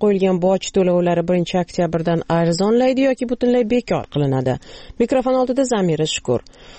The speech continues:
O'zbekiston Respublikasi normativ huquqiy hujjatlari muhokama etilayotgan rasmiy saytda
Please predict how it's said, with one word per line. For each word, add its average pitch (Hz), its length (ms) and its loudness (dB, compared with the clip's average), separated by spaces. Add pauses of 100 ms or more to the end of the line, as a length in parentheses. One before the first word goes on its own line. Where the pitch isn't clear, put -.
(140)
O'zbekiston 302 460 0
Respublikasi 269 680 0
normativ 233 440 0
huquqiy 233 360 0
hujjatlari 220 540 0
muhokama 208 460 0
etilayotgan 202 520 0
rasmiy 196 320 0
saytda 202 340 0